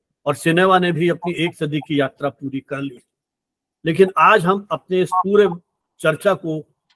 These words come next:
केंद्रित रखेंगे प्रसारण माध्यमों को लेकर।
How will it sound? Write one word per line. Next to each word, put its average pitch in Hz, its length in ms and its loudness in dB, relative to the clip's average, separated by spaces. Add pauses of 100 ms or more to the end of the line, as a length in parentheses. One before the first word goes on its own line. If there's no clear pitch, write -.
(200)
केंद्रित 185 440 4
रखेंगे 147 500 -4 (500)
प्रसारण 160 520 0
माध्यमों 143 440 -4
को 143 140 -8
लेकर। 110 260 -12